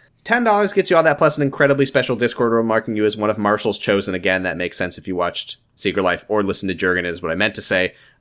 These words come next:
Allowing you to listen in on the podcast while we record it, usually around six currently Pacific time, daylight time, weird problems,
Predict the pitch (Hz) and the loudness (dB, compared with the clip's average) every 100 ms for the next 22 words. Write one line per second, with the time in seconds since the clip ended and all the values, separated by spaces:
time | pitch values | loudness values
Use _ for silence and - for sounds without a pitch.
0 | - 113 117 113 107 120 147 127 123 113 | 0 2 2 2 2 2 2 2 2 0
1 | 98 120 113 117 107 127 135 120 101 - | 2 0 0 -2 2 4 4 2 -2 0
2 | 120 110 90 127 135 113 104 78 87 113 | 2 2 2 0 2 2 2 0 0 2
3 | 110 110 110 _ _ - - - - - | 2 -2 -8 _ _ -6 -4 -2 -2 -2
4 | - - - - - - - 160 156 - | 0 0 0 0 0 0 2 2 0 -2
5 | - - - _ _ - 143 143 120 127 | -4 -6 -10 _ _ 4 4 4 0 -2
6 | 131 139 - _ 135 - 120 120 - 120 | -2 -6 -12 _ -2 0 0 -2 0 2
7 | 120 120 123 123 120 120 110 - 110 110 | 2 2 0 2 4 4 2 0 -2 -2
8 | 107 104 110 107 104 101 110 104 98 101 | -4 -4 0 2 2 0 0 0 0 -6
9 | - | -10